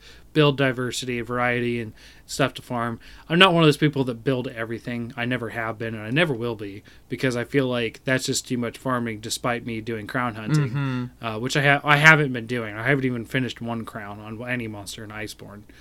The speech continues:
Speaker 1: Um, but I feel like this is a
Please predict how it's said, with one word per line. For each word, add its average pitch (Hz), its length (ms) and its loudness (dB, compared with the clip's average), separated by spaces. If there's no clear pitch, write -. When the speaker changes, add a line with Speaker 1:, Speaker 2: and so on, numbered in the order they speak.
Speaker 1:
Um, 113 380 -6
but 143 300 6
I 165 120 10
feel 190 320 8
like 156 340 10
this 160 320 8
is 175 140 4
a 131 140 4